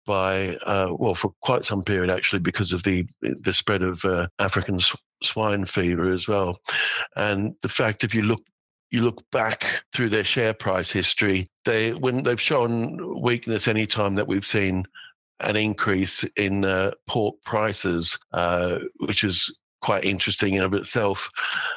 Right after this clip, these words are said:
Um, pig prices had, had sort of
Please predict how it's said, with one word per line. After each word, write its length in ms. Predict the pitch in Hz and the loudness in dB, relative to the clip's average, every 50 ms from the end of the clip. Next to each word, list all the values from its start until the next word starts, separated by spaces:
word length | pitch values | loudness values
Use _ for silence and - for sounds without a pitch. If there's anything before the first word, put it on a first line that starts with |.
| - _ - | -10 _ -4
Um, 560 | - 90 90 92 92 95 95 92 95 - - - _ _ _ _ _ _ _ _ _ _ _ _ _ _ _ _ _ _ _ _ - | -2 0 0 0 0 0 0 0 -2 -4 -6 -10 _ _ _ _ _ _ _ _ _ _ _ _ _ _ _ _ _ _ _ _ -2
pig 240 | - 160 143 117 - | 0 0 0 -2 -2
prices 460 | - 127 117 113 104 - 117 98 90 | 0 0 2 0 0 -2 -4 -2 0
had, 280 | 110 104 101 98 110 - - - - | 2 2 2 0 -2 -8 -14 -6 -2
had 200 | - - - - | 0 0 0 0
sort 180 | - - 127 104 | 0 0 2 2
of 220 | 104 95 90 104 | 2 0 -2 -4